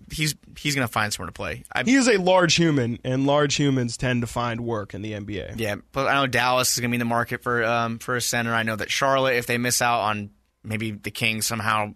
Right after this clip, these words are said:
Speaker 1: which we'll talk about Rashawn later, but there are teams that will need center help, and, um, it might be the, another league minimum deal, and he'll, he'll find work. But anyways,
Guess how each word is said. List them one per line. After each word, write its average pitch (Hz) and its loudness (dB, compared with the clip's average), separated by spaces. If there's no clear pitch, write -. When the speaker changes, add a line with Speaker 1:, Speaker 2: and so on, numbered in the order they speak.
Speaker 1:
which - -12
we'll - -14
talk 107 0
about 107 -2
Rashawn 104 0
later, 113 0
but 104 -2
there 196 4
are 202 4
teams 185 2
that 180 4
will 165 2
need 147 4
center 143 2
help, 127 2
and, 117 -2
um, 113 -2
it 117 -4
might 120 0
be 123 -2
the, 120 0
another 123 2
league 120 0
minimum 123 2
deal, 151 2
and 110 -4
he'll, 120 -4
he'll 135 -6
find 101 -4
work. 73 -8
But 104 -10
anyways, 135 2